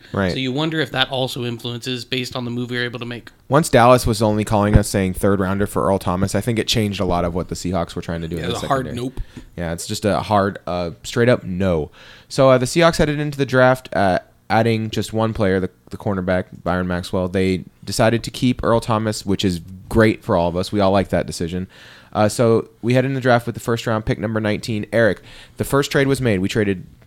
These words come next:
Speaker 1: nineteen,
Speaker 2: Eighteen.
Speaker 1: eighteen, sorry, for twenty-seven.
Speaker 2: <laughs>
Speaker 1: I knew I was gonna mess something up. Twenty-seven and seventy-nine. So
Speaker 2: Yep.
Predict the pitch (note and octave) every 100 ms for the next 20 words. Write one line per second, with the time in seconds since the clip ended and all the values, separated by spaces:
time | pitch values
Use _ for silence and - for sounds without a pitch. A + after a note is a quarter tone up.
0 | - A2 C3+ - D3 C3 C3 D3 C3+ C3
1 | A#2+ A2+ C3 A#2 F#2+ F#2+ G2 F2 - G2+
2 | - B2 C#3+ C#3+ C#3 B2 - - - A2
3 | A2+ A#2+ G#2 G2+ F#2+ F2 D#2 D#2 - C3
4 | C3 C#3 B2+ A#2 A2 A2+ G2 F#2+ F2 C2
5 | - _ - _ - C#3+ A#2+ - _ _
6 | _ _ - - D3+